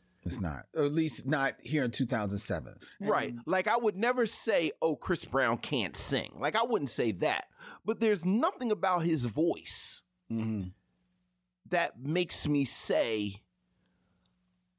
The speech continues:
Speaker 2: "Oh, that," again, "Oh, that, that's Chris Brown singing that."
Speaker 1: Yeah.
Speaker 2: Like, like,
Speaker 1: Yeah.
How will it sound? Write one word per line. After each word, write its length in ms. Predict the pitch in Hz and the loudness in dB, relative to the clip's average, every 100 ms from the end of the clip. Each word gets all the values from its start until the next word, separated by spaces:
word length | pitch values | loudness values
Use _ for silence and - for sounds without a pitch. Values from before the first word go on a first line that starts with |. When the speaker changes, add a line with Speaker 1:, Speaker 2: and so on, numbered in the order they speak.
| _ _ _ | _ _ _
Speaker 2:
"Oh, 260 | 151 139 117 | 0 0 0
that," 260 | 147 120 - | 0 0 0
again, 460 | 160 240 202 95 | 0 0 0 -2
"Oh, 280 | - 202 107 | 0 2 2
that, 280 | 87 143 - | 0 -2 -2
that's 240 | 92 90 | -2 -2
Chris 220 | - 175 170 | -2 -2 -2
Brown 340 | 202 285 247 | 0 2 2
singing 380 | - 117 85 73 | 2 0 0 -2
that." 180 | 55 50 | -4 -4
Speaker 1:
Yeah. 220 | 98 80 69 | -4 -4 -2
Speaker 2:
Like, 240 | 101 98 | 0 0
like, 280 | 90 104 98 | 0 0 -2
Speaker 1:
Yeah. 220 | 90 78 | -8 -10